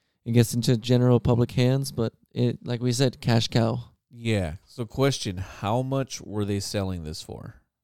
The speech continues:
Speaker 1: Honestly, I didn't even know they came out with it. I thought it was gonna be for another while, so I never paid attention.
Speaker 2: Okay, I'm just saying 'cause those things are so old now, they can probably get originals for, you know, like, the greatest hits things are probably pretty cheap now.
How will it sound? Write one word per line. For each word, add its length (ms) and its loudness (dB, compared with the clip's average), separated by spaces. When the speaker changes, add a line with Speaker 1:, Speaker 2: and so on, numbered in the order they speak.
Speaker 1:
Honestly, 440 4
I 260 4
didn't 160 6
even 180 0
know 140 2
they 120 -2
came 240 -2
out 80 2
with 100 -2
it. 120 0
I 120 2
thought 100 0
it 20 4
was 140 2
gonna 100 2
be 120 0
for 140 -4
another 220 0
while, 340 0
so 200 -2
I 80 2
never 200 0
paid 180 -2
attention. 480 -4
Speaker 2:
Okay, 400 -2
I'm 160 -2
just 160 -2
saying 240 0
'cause 160 -2
those 160 0
things 200 -4
are 80 -2
so 200 0
old 260 2
now, 140 0
they 140 -2
can 140 -6
probably 280 2
get 180 -2
originals 640 -4
for, 340 -8
you 80 -10
know, 120 0
like, 180 -4
the 80 -6
greatest 460 -2
hits 280 0
things 320 -4
are 80 -4
probably 300 2
pretty 240 -2
cheap 260 -8
now. 320 -14